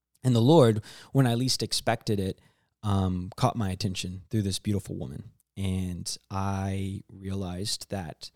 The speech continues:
I'm still in the game, you know? I'm still a good gift.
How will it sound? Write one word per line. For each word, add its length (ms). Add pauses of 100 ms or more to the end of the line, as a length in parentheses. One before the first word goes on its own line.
(720)
I'm 120
still 240
in 80
the 80
game, 400 (440)
you 120
know? 380 (360)
I'm 120
still 260
a 60
good 220
gift. 460